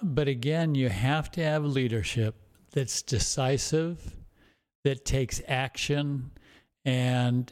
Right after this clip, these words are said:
and gets things done. I mean, that's the philosophy here and always has been the philosophy here,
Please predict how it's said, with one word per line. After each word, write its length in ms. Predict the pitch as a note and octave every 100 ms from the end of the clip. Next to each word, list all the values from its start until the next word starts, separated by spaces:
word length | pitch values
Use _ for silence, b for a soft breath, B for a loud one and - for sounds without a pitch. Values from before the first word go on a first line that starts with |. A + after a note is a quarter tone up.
| -
and 260 | D3+ B2 A2+
gets 300 | D#3 E3 -
things 340 | D#3 C3 G#2
done. 480 | G#2+ D3+ E3+ F#2+ A#2
I 80 | B2+
mean, 220 | C3 A#2+
that's 340 | B2+ E3 -
the 100 | -
philosophy 760 | C#3+ C3+ B2 D3 C#3+ - A2+ C3
here 400 | F#2 C3 C3 A#2+
and 120 | A#2
always 340 | B2 A#2+ A#2+ G#2
has 280 | C3 F3
been 200 | C#3 B2+
the 100 | A2
philosophy 720 | F#2+ B2 A2+ G#2+ - A2 G#2 G2+
here, 340 | G2+ G2+ A2+